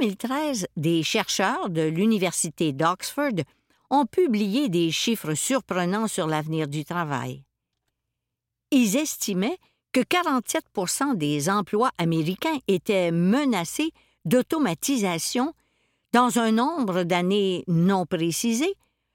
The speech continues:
peut-être une ou deux décennies. Dix ans plus tard, le taux de chômage dans le pays a atteint un niveau historiquement bas. Le tsunami de titres sinistres de l'époque,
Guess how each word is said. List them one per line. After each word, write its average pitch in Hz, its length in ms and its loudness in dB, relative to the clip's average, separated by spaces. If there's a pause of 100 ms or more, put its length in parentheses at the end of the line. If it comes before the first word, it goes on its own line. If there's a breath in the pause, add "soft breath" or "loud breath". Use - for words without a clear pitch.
(160)
peut-être 214 760 0 (100)
une 202 400 4
ou 170 220 0
deux 160 220 2
décennies. 165 600 0 (1300)
Dix 269 300 2
ans 349 100 -4
plus 262 160 0
tard, 302 400 -2 (260)
le 240 160 4
taux 285 300 0
de 165 200 0
chômage 196 580 0
dans 160 140 0
le 156 140 2
pays 208 380 2 (300 soft breath)
a 247 160 4 (100)
atteint 294 460 0
un 185 100 2
niveau 196 460 0 (120)
historiquement 233 760 0
bas. 147 280 -2 (840)
Le 190 240 4
tsunami 202 800 0
de 156 300 0
titres 160 600 -2
sinistres 226 840 0
de 151 100 0
l'époque, 208 500 0